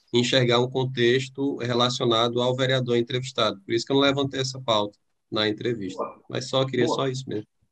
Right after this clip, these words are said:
Speaker 2: Boa. O que eu tô dizendo, Vanilson, é que se você realmente tem esse sentido, porque você tá fazendo a pesquisa, você fez a pesquisa pra entrevista, você escolheu a fonte. Se tem, o que eu tô te dando é como dica, você pode ampliar o seu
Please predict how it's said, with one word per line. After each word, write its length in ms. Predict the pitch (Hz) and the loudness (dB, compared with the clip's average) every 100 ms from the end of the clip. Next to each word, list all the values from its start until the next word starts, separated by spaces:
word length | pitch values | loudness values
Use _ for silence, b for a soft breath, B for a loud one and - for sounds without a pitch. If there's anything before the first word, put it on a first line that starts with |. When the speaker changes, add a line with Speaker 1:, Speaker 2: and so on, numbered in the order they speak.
| _ _ _ - | _ _ _ -4
Speaker 2:
Boa. 200 | 143 135 - | -2 -2 -2
O 60 | |
que 100 | 185 | 0
eu 80 | 208 | 2
tô 120 | 247 | 4
dizendo, 400 | 214 196 220 240 | 2 2 0 0
Vanilson, 320 | 202 165 160 | 0 -2 -2
é 40 | 202 | -2
que 60 | |
se 160 | - 269 | 0 0
você 380 | 269 254 - 196 | 2 2 0 0
realmente 640 | 196 185 160 135 117 - | 2 0 0 -2 -4 -8
tem 180 | - 156 | -4 0
esse 200 | 180 180 | 0 -2
sentido, 360 | - 156 151 226 | -2 -2 -2 -4
porque 140 | - | -2
você 220 | 240 - | -2 -4
tá 220 | 262 254 262 | 0 0 0
fazendo 320 | 269 220 240 | -2 0 -2
a 20 | |
pesquisa, 500 | 247 240 - 208 180 | 0 -2 -2 -4 -4
você 260 | 147 156 180 | -4 -4 -2
fez 200 | 214 208 | 0 0
a 80 | 220 | -2
pesquisa 400 | 202 - 156 151 | -4 -4 -4 -2
pra 160 | 156 | -2
entrevista, 460 | 160 196 190 233 320 | -2 -2 -2 -4 -6
você 200 | 294 269 | -6 -6
escolheu 300 | - 247 254 | 0 2 2
a 60 | |
fonte. 300 | - 156 117 - b b b _ | 2 -4 -6 -10 b b b _
Se 240 | - 262 | -6 -4
tem, 420 | 269 277 262 233 - - - | 2 4 4 0 -4 -6 -6
o 100 | 196 | 0
que 100 | 220 | 2
eu 80 | 226 | 4
tô 140 | 226 | 2
te 120 | 226 | 2
dando 300 | 202 226 226 - | 0 0 -2 -4
é 60 | |
como 260 | 190 233 247 | -2 -2 -2
dica, 300 | 180 180 131 | 0 0 -2
você 260 | 139 - | -6 -6
pode 340 | 185 185 190 208 | 0 4 6 4
ampliar 600 | 220 - 214 190 202 233 | 0 -2 2 4 4 2
o 60 | |
seu 280 | 226 233 226 | 0 0 0